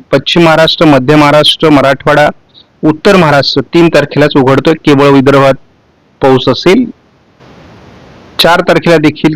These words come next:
केवळ विदर्भामध्ये पाऊस आहे. पाच तारखेला थोडं लातूर दक्षिण आणि विदर्भात पावसाचा अंदाज आहे, बाकी महाराष्ट्रातला पाऊस उघडतोय.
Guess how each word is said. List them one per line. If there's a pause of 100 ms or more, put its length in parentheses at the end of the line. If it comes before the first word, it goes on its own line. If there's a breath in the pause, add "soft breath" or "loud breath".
(120)
केवळ
विदर्भामध्ये
पाऊस
आहे. (1600)
पाच
तारखेला
थोडं
लातूर
दक्षिण (100)
आणि
विदर्भात
पावसाचा
अंदाज
आहे,
बाकी
महाराष्ट्रातला
पाऊस
उघडतोय.